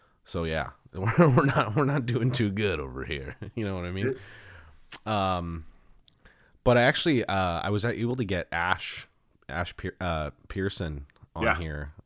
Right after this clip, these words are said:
Speaker 1: to, to do a podcast, and, you know, we were talking about, uh, um, you know, D D P and strapping and, and stuff like that. And, uh, I know you were in,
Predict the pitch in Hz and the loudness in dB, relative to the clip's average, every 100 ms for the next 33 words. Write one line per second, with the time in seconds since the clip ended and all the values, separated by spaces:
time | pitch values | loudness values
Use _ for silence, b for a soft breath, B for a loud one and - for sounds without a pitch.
0 | _ - 87 76 71 78 80 76 - 76 | _ -8 -6 -6 -10 -10 -8 -8 -8 -10
1 | 73 80 73 - 76 73 - B B B | -8 -8 -8 -10 -12 -12 -14 B B B
2 | B B 82 78 78 76 - 78 76 78 | B B -6 -4 -6 -6 -4 -6 -4 -8
3 | 71 71 71 71 69 69 - B B B | -6 -6 -6 -8 -10 -12 -16 B B B
4 | 85 78 78 73 71 69 65 - - 101 | -6 -4 -2 -2 -6 -10 -14 -20 -12 -8
5 | 80 76 90 87 80 - 90 80 78 76 | -6 -6 -6 -6 -6 -6 -4 -4 -4 -6
6 | 71 71 67 - - 101 80 76 85 76 | -6 -8 -10 -10 -6 0 0 0 -4 -6
7 | 71 69 67 - B B B B B 80 | -8 -10 -12 -16 B B B B B -10
8 | - 82 76 82 73 - 80 78 - 80 | -8 -6 -6 -4 -6 -4 -2 -2 -4 -6
9 | 80 78 76 73 - - _ - - - | -4 -4 -4 -6 -10 -18 _ -20 -20 -20
10 | - 92 110 107 98 120 123 110 98 92 | -10 -4 0 0 2 4 4 2 0 -2
11 | 87 82 | -2 -6